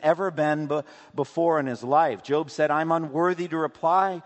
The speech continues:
to you." God essentially said, "Job, you have no idea how unworthy you are. I will show you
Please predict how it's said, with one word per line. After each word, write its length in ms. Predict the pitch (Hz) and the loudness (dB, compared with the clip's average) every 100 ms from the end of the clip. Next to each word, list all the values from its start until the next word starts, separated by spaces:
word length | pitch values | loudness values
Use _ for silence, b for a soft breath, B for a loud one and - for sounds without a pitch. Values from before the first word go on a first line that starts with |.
| B B | B B
to 100 | - | -12
you." 180 | 131 104 | -6 -6
God 300 | 90 135 190 | 0 0 0
essentially 460 | 190 - 180 - 151 | -4 -6 -8 -6 -8
said, 260 | - 139 | -4 -4
"Job, 260 | 113 147 151 | -2 -4 -2
you 100 | 180 | 0
have 220 | 175 139 | 0 0
no 220 | 143 165 | 0 0
idea 720 | 165 156 160 131 156 160 107 85 | 2 0 0 -4 0 0 0 -2
how 240 | 135 120 123 | 0 0 0
unworthy 500 | 117 110 113 104 101 | -4 0 0 0 -8
you 280 | 92 92 | -8 -6
are. 260 | 87 71 67 _ _ _ _ _ _ _ _ _ _ _ _ _ _ _ b b | -6 -8 -14 _ _ _ _ _ _ _ _ _ _ _ _ _ _ _ b b
I 200 | - 190 | 2 4
will 120 | 220 | 4
show 440 | 185 - - 208 202 | -2 -4 2 4 2
you 340 | 165 117 92 | 0 -8 -8